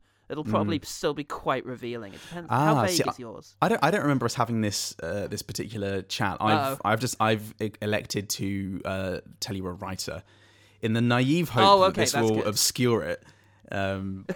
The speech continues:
Speaker 1: <laughs>
Speaker 2: we'll see.
Speaker 1: Ian Fleming.
Speaker 2: Yeah. <laughs>
Speaker 1: Okay. That, no, that's fair enough. So let's say, let's say five points on that. Uh,
Speaker 2: Okay.
Speaker 1: the production po-, point is two points.
Speaker 2: Mm-hmm.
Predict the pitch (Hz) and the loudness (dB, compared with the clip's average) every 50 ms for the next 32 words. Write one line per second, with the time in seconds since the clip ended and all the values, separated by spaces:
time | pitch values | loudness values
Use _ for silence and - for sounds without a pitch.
0 | - - - - - 440 - - 233 - 208 208 - - - 208 226 220 220 233 | -10 -12 -4 0 0 2 4 4 2 4 4 0 0 0 -2 -4 -2 0 0 2
1 | - 220 208 240 - - 226 - - 208 277 302 320 339 330 285 - - 240 247 | 2 2 0 0 -2 -6 -12 -6 -2 0 2 2 2 2 0 -2 -4 0 4 4
2 | 220 190 160 135 117 - - - 123 110 127 - 508 - 143 - - 254 - - | 4 4 4 0 -4 -6 -4 -2 2 2 2 2 4 4 2 2 2 0 -2 -2
3 | - - - _ _ - 117 156 - - - 107 90 - _ _ _ _ _ _ | -4 -12 -20 _ _ -4 -2 -2 -2 -2 -4 -8 -8 -12 _ _ _ _ _ _
4 | _ _ _ _ - 160 170 - - 185 170 180 202 202 - - 214 196 180 160 | _ _ _ _ -2 -2 0 0 0 0 0 2 0 0 0 0 0 0 0 0
5 | 143 120 - - 151 151 170 196 - - - - 202 185 185 180 175 165 - - | -2 -4 -6 -6 -4 -2 -2 -4 -4 -6 -6 -4 -2 -2 0 -2 -4 -6 -8 -10
6 | 175 - 208 185 - - 180 160 151 147 - 143 127 - - - 120 120 110 110 | -10 -8 -8 -8 -6 -4 -2 -2 -2 -4 -6 -12 -14 -14 -14 -16 -18 -16 -14 -12
7 | 120 - - - _ _ _ _ _ _ _ - - 160 156 156 156 156 - 170 | -14 -14 -16 -20 _ _ _ _ _ _ _ -4 0 2 2 4 2 2 0 -2
8 | 160 160 - - - - - 175 185 214 220 - - 233 202 196 196 208 - - | -4 -4 -6 -16 -14 -10 -6 -2 0 0 0 -2 -4 -10 -10 -10 -10 -10 -12 -12
9 | - - - 185 180 170 156 - - - - - - 165 156 151 143 139 139 139 | -12 -10 -8 -6 -6 -6 -6 -10 -12 -16 -14 -8 -6 -4 -2 0 0 -2 -2 -4
10 | 131 - - - - 175 143 - 123 120 143 160 - - - - _ _ _ - | -8 -10 -12 -12 -10 -10 -8 -8 -8 -8 -8 -10 -12 -14 -16 -16 _ _ _ -10
11 | - 101 117 110 | -8 -4 -2 -4